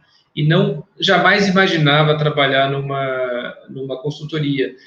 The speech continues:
E aí, eis que, no meio dessa pandemia, surge essa, esse convite da Ernst Young. Eles, eh, tavam com uma ideia de,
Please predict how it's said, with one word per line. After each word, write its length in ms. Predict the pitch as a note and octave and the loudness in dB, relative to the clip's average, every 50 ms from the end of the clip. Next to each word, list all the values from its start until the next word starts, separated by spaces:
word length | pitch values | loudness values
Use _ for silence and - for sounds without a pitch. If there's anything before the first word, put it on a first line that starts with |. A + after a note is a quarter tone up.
| - - _ _ _ _ | -20 -20 _ _ _ _
E 100 | D#3+ F3 | 2 4
aí, 80 | F#3 F#3+ | 6 6
eis 300 | F#3+ G3+ A#3+ B3 B3 - | 6 6 4 2 0 -4
que, 240 | - - G3 F#3+ F3 | -6 -2 0 0 2
no 140 | F3 E3 | 0 0
meio 220 | E3 E3+ F3 F3 E3 | 0 2 0 2 0
dessa 260 | E3 D#3+ - E3 D#3 | -2 -2 -2 -4 -4
pandemia, 580 | - E3 D#3 D#3 D3+ D3+ D3 D3 D#3+ F3+ F#3 F#3 | -4 -2 -2 -2 -2 -2 -2 -2 -2 -2 -2 -2
surge 760 | - - - F3 F#3 F#3+ F3 E3+ E3 E3+ E3+ E3 D#3 D#3+ - C#3+ | -4 -6 -6 -4 -4 -4 -4 -6 -8 -6 -4 -4 -6 -4 -4 -4
essa, 600 | C#3+ C#3 - - D3+ D3 C#3 C3+ B2+ A#2+ A#2+ - - | -4 -4 -4 -2 -2 0 2 2 0 0 -2 -4 -6
esse 240 | C#3+ - - D3+ - | -8 -10 -10 -6 -4
convite 560 | D3+ C#3+ - - C3+ C#3+ F3 F3+ - E3+ D3 | -4 -4 -4 -4 -4 -4 -4 -4 -4 -6 -2
da 120 | C#3 C3+ C3 | 0 0 0
Ernst 360 | C3 C3+ C3 C3 - - - | 0 -2 -4 -8 -8 -8 -6
Young. 400 | C3 C3+ C3+ C#3 D3 F3 - _ _ _ _ _ _ _ _ _ _ _ _ _ - | -6 -6 -6 -8 -10 -12 -18 _ _ _ _ _ _ _ _ _ _ _ _ _ -14
Eles, 480 | - - D3+ D3+ D3+ D3+ - - - - | -10 -6 -6 -6 -4 -6 -6 -8 -6 -2
eh, 220 | D3 D3 D3 C#3+ | 0 0 0 0
tavam 380 | C#3+ - D#3 D3+ D3+ D#3 D3+ D#3 | 0 0 0 2 2 0 -2 -2
com 80 | E3 D#3+ | -2 -2
uma 140 | D#3+ D#3+ D3+ | 0 2 2
ideia 600 | D3 D3+ - C3+ C#3+ D#3 E3 E3+ E3 D#3 C#3+ C3+ C3+ | 2 2 2 2 4 4 4 4 4 4 2 2 0
de, 800 | - C3+ C#3+ C#3+ C#3 C#3 C3+ C3 C3 B2+ B2 B2 B2 B2 - | -2 -4 -2 -2 -2 -2 -4 -6 -6 -8 -8 -10 -12 -14 -18